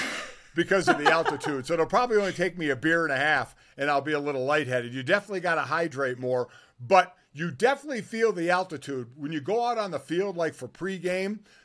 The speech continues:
your lungs start to burn a little bit and you're like, "How the hell am I gonna play a game? You know, I can barely breathe."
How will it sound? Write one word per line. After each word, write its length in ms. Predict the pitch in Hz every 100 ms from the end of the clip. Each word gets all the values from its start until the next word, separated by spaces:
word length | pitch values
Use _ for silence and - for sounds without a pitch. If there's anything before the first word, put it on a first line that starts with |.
| _
your 160 | 139 139
lungs 380 | 139 185 220
start 280 | - 196 180
to 80 | 143
burn 340 | 135 175 240 220
a 40 |
little 240 | 151 131 120
bit 260 | 131 139 131
and 120 | 147
you're 120 | 143
like, 260 | 135 131 - _ _ -
"How 120 | 277
the 80 | 220
hell 200 | 151 185
am 100 | 170
I 80 | 160
gonna 160 | 151 135
play 240 | 170 143
a 60 | 110
game? 500 | 175 247 359 208 87
You 100 | 156
know, 100 | 160
I 60 | 156
can 160 | 160
barely 380 | 147 175 170 147
breathe." 480 | 127 214 226 185